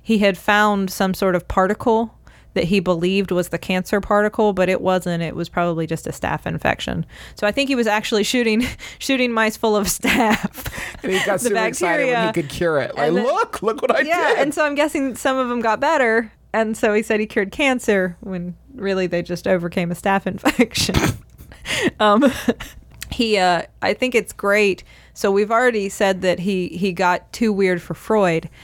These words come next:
Speaker 1: Um, he actually, during this
Speaker 2: Too Weird
Speaker 1: time
Speaker 2: for Freud's the name of my first album, by the way.
Speaker 1: <laughs> During this time
Speaker 2: Pick up on
Speaker 1: period,
Speaker 2: Amazon.
Speaker 1: he, um,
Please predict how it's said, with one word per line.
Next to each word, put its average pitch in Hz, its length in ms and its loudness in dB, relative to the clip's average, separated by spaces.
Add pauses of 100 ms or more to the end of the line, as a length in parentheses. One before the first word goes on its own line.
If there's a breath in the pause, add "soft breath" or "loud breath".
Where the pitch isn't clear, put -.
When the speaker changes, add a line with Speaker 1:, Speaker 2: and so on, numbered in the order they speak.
(220 loud breath)
Speaker 1:
Um, 180 320 0
he 214 200 -2
actually, 214 480 2
during 196 280 2
this 180 100 0
Speaker 2:
Too 226 100 4
Weird 208 280 2
Speaker 1:
time 208 60 -6
Speaker 2:
for 147 120 2
Freud's 123 420 0
the 120 80 2
name 110 140 0
of 104 40 -2
my 101 120 0
first 98 340 -2
album, 92 240 -4
by 277 180 0
the - 100 -10
way. 104 140 -6 (300 loud breath)
Speaker 1:
<laughs> - 180 2
During 277 220 0
this 233 360 0
time 247 320 2
Speaker 2:
Pick 247 80 -4
up - 20 0
on 247 40 2
Speaker 1:
period, 208 380 2
Speaker 2:
Amazon. 131 260 -12 (460 loud breath)
Speaker 1:
he, 285 240 2
um, 202 340 0